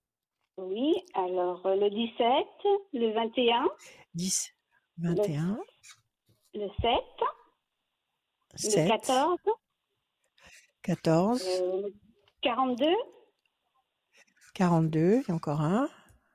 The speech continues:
Speaker 1: Et le quatre.
Speaker 2: Et le quatre. Marie. Dix-sept, les étoiles, vous allez être servi au-delà de vos espérances.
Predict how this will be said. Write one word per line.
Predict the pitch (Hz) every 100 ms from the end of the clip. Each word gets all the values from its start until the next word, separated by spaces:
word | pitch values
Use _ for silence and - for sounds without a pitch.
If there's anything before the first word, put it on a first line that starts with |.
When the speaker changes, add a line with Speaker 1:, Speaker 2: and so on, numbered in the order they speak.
| _
Speaker 1:
Et | 269
le | 269 277
quatre. | 180 - - - - _ _ - _ _ _ _ _ _ _ - - - - - - -
Speaker 2:
Et |
le | 254
quatre. | - 208 - - - - - _ -
Marie. | 214 240 147 - - - - _ - - - - -
Dix-sept, | 185 - 349 254
les | 214
étoiles, | 214 269 302
vous | 277 220
allez | 214
être | 208 -
servi | - 226 254
au-delà | 269 214 247 240 269 330 226
de | 208
vos | 202
espérances. | 190 190 - 180 151 123 - -